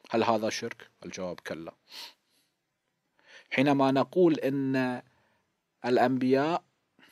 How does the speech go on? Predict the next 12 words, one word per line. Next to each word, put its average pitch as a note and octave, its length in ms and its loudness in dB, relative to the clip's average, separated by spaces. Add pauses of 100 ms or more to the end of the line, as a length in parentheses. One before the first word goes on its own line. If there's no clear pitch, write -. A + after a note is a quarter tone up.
(760)
الله C3+ 360 6
سبحانه C3 560 -4
وتعالى B2+ 720 -2 (540)
قد D#3 220 2
يطلعهم D3 760 2
على A#2+ 200 4
الغيب، G#2+ 540 2 (1400)
هل C#3 180 6
هذا C3 480 4 (300)
شرك؟ - 380 2
الجواب G2+ 440 -2
كلا. G2+ 400 -8